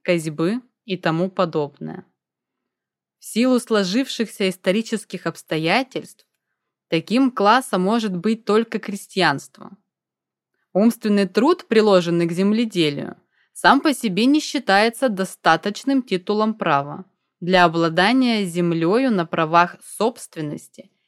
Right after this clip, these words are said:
ни для пользования ею. Хотя мы и принадлежим к самым решительным противникам переустройства нашего экономического быта на основах социализма,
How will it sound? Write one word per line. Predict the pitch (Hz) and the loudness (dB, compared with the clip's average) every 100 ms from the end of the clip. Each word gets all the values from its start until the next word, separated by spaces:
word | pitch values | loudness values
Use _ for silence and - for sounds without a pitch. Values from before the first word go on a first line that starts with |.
| _ - | _ -4
ни | 180 226 | 0 0
для | 220 226 | 0 -2
пользования | 208 165 151 - 175 202 226 233 | 0 0 -2 -6 -4 -2 -2 -2
ею. | 185 156 139 - - _ _ _ _ _ _ _ _ _ | -4 -6 -8 -10 -18 _ _ _ _ _ _ _ _ _
Хотя | - 185 180 240 311 | 0 0 2 2 4
мы | 262 214 262 | 4 2 2
и | |
принадлежим | 208 202 190 180 175 180 180 240 247 | 0 0 0 0 0 -2 -2 -2 -2
к | |
самым | - 202 220 208 190 | -2 2 2 2 0
решительным | 175 175 - 247 247 190 180 170 | -2 -6 -4 -4 -2 0 0 -2
противникам | 180 170 220 226 208 190 180 | -2 -2 -2 -2 -2 -2 -4
переустройства | 175 185 180 175 - 196 202 - 165 | -2 -2 -2 -4 -4 -2 -4 -4 -2
нашего | 175 175 - 156 | 0 0 -4 -6
экономического | 151 165 175 180 175 - - - 156 156 | -6 -4 -2 0 -2 -4 -18 -10 -6 -6
быта | 156 220 330 - - - _ _ _ _ _ _ - | -4 -2 -2 -2 -8 -8 _ _ _ _ _ _ -4
на | 185 190 | 0 0
основах | - 196 190 214 214 196 175 | 0 -2 -2 -2 0 0 -2
социализма, | - 185 175 196 190 196 180 147 147 151 | -4 -8 -4 0 0 0 -2 -4 -8 -12